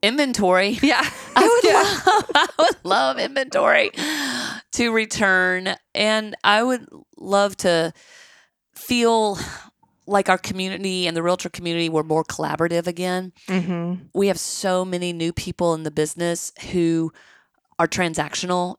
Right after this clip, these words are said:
Speaker 1: and not relational. And
Speaker 2: Right.
Speaker 1: Nashville real estate community, our industry has always had this strong relationship with each other.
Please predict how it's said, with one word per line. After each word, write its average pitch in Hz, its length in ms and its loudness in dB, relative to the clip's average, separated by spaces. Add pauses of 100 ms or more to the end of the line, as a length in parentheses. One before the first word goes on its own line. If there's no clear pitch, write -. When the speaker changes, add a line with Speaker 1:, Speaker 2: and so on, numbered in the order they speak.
Speaker 1:
and 165 80 -4
not 160 160 0
relational. 147 680 -2
And 156 200 -6
Speaker 2:
Right. 165 120 2
Speaker 1:
Nashville 160 380 2
real 160 200 0
estate 160 300 -4
community, 160 640 -6 (420)
our 180 140 2
industry 180 480 -2
has 165 220 -4 (220)
always 160 840 2
had 170 300 -2
this 165 160 -4
strong 165 800 -2 (360)
relationship 165 640 0
with - 120 -4
each 165 240 -4
other. 170 420 2